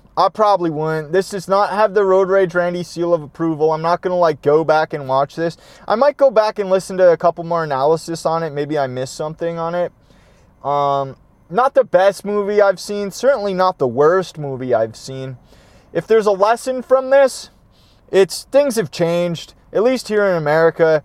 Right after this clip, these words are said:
Things aren't like that anymore. Um, yeah, be, I guess lesson is be nice to everybody. Be nice to women.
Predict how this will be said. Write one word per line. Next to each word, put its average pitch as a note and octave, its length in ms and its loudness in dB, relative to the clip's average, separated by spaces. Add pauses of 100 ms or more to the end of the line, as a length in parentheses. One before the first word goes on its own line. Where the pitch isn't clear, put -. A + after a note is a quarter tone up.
(160)
Things A3+ 240 0
aren't G#3 180 4
like D#3+ 220 0
that D#3+ 200 4
anymore. D3+ 580 -4 (600)
Um, C3 540 -2 (1700)
yeah, G3 360 2 (340)
be, G#3+ 220 -6 (380)
I F#3 100 6
guess B3 320 2
lesson B3 520 0 (220)
is F#3 320 2 (400)
be F4+ 160 0
nice F#3 360 0
to F#3+ 120 4
everybody. F#3 720 0 (180)
Be C#4 140 -4
nice A#3 300 -2
to G3 120 -2
women. E3 480 -6